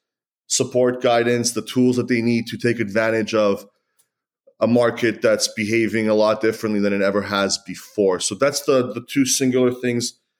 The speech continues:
that I'm really focused on and the team is focused on. But we're feeling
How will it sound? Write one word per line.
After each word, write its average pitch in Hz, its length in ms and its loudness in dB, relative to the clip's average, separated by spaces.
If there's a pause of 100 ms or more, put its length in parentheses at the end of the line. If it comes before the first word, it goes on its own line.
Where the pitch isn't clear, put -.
(380)
that 110 120 0 (200)
I'm 131 180 2
really 135 220 4
focused 127 480 0
on 123 140 2
and 107 100 -4
the - 60 -16
team 110 240 -6
is 104 120 -2
focused - 380 -2
on. 104 180 0
But 123 240 0 (520)
we're 147 80 2
feeling 165 680 0